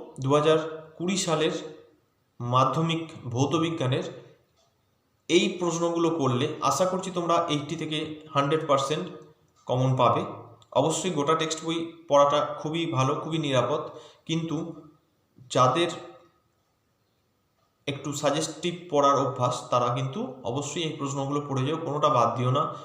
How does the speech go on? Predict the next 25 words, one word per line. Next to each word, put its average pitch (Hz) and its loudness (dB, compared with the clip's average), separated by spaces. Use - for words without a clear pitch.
উত্তরে 156 -4
যদি 160 -4
সমস্যা 143 -4
হয় 139 0
আবারও 131 2
বলছি, 156 -2
তোমরা 135 0
আমাকে 135 0
কমেন্ট 127 0
করে 123 -4
জানাও, 127 0
আমি 127 -6
তোমাদের 120 -4
সলভ 120 -4
করে 104 -2
দেবো। 98 -6
সঙ্গে 143 0
থাকো, 151 -2
পড়তে 139 -2
থাকো, 139 -2
প্র্যাকটিস 131 0
করতে 156 -8
থাকো 147 -4
এবং 123 0
অবশ্যই 151 -4